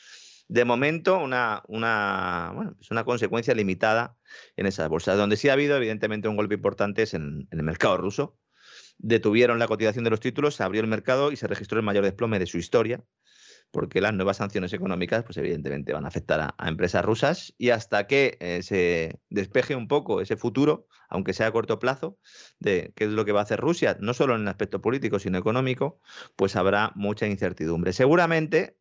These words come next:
prácticamente con toda seguridad, el Banco Central ruso va a intervenir para detener el hundimiento del rublo, eh, frente al dólar, que se mueve en mínimos de dos mil dieciséis. El petróleo se va por encima de los cien dólares, efectivamente.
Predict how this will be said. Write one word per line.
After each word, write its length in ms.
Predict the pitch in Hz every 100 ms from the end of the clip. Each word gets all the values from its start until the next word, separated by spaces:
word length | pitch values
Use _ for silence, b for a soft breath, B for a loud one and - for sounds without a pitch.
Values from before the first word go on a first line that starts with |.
| -
prácticamente 400 | - 113 101 87
con 120 | 92
toda 140 | 90 92
seguridad, 400 | 92 90 90 110
el 80 |
Banco 200 | 98 101
Central 280 | 95 98 98
ruso 200 | 104 107
va 80 | 95
a 40 |
intervenir 520 | 95 90 85 104 - - _ b b b b _ _
para 160 | 85 87
detener 360 | 85 82 87
el 100 | 87
hundimiento 480 | 87 80 82 87 85
del 120 | 80
rublo, 420 | 78 110 127 160 -
eh, 260 | 82 78 71
frente 280 | 85 85 78
al 100 | 82
dólar, 340 | 120 151 -
que 120 | -
se 80 | 87
mueve 240 | 95 110
en 80 | 107
mínimos 320 | 110 107 98
de 80 | 95
dos 120 | 92
mil 160 | 95 95
dieciséis. 600 | 90 90 113 151 196 _ _ _ B B B B -
El 140 | 117
petróleo 480 | 104 98 107 104 101
se 140 | 110
va 280 | 98 104 95
por 140 | 95 95
encima 320 | 95 92 87
de 60 |
los 120 | 87 85
cien 160 | 104
dólares, 440 | 120 139 151 165 -
efectivamente. 960 | 85 - 90 90 82 107 110 151 -